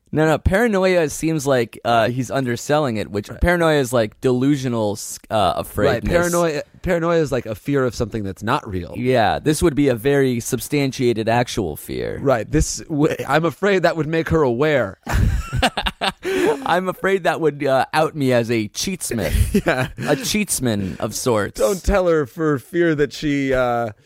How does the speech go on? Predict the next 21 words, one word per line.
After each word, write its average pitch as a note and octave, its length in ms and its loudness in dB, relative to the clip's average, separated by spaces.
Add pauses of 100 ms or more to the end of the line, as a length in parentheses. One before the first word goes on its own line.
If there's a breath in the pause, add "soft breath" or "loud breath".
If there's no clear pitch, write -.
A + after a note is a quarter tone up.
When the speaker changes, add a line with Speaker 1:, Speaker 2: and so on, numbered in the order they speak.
Speaker 2:
she F3 220 -4
becomes, D#3 600 -4
uh, C3+ 380 0 (200)
aware D#3+ 360 2
of B2+ 220 -2
me C#3+ 220 0
being B2+ 280 2
an A#2 60 -2
asshole. A#2 580 0 (100)
Speaker 1:
<laughs> - 100 -8
I'm E3+ 160 2
afraid F3+ 300 0
she'll E3+ 120 0
become E3 280 0
so D#3 180 0
paranoid D3+ 580 2
she'll C#3 180 0
suspect C#3 520 -2
that C#3 140 2
I'm, C3+ 280 2
uh, B2 360 2